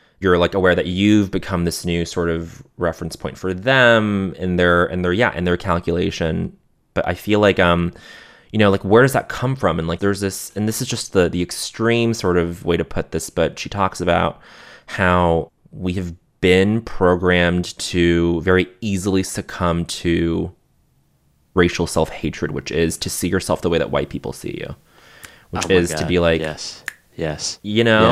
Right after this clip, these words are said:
Speaker 2: Yes.
Speaker 1: is to be like, "Ugh, that Asian person is checking these stereotypical boxes, and isn't that so disappointing?"
Speaker 2: Mm-hmm.
Speaker 1: But it's like, "But wait a minute, you're just kind of framing this in some oppressive frame,"
Speaker 2: Mm-hmm.
Speaker 1: you know? It's, it's, and so I,
Speaker 2: Mm-hmm.
Speaker 1: I feel like, I'm not saying that I'm, like,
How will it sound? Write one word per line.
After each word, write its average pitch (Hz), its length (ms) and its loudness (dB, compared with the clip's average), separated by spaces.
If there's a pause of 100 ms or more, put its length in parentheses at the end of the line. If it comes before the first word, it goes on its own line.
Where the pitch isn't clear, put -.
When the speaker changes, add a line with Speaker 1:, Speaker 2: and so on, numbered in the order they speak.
Speaker 2:
Yes. 117 40 2
Speaker 1:
is 117 120 -2
to 120 120 -6
be 113 120 2
like, 107 260 2 (120)
"Ugh, 127 380 4
that 104 380 0
Asian 110 300 -8
person 101 400 -6
is 87 540 -4
checking 90 500 -6
these 92 320 -2
stereotypical 107 1080 -4
boxes, 87 680 0
and 87 100 -2
isn't 98 220 -4
that 98 180 -2
so 92 220 0
disappointing?" 80 720 -6
Speaker 2:
Mm-hmm. 101 300 -4 (840)
Speaker 1:
But 131 80 -4
it's 127 140 -4
like, 139 160 -2
"But 156 120 2
wait 190 200 0
a 285 60 2
minute, 101 200 4
you're 117 160 2
just 127 180 -4
kind 143 140 -4
of 135 80 -4
framing 139 460 2
this 113 220 0
in 107 200 -2
some 113 240 -2
oppressive 104 1000 -2 (440)
frame," 131 260 2
Speaker 2:
Mm-hmm. 139 140 -4
Speaker 1:
you - 80 0
know? 95 220 4
It's, 131 200 -2
it's, 123 180 -4
and 120 160 -4
so 131 240 -2
I, 113 100 2
Speaker 2:
Mm-hmm. 101 240 -4
Speaker 1:
I 131 40 -4
feel 139 300 -2
like, 143 100 0
I'm 131 80 -2
not 147 160 -2
saying 131 220 -2
that 120 80 0
I'm, 107 100 2
like, 98 160 -2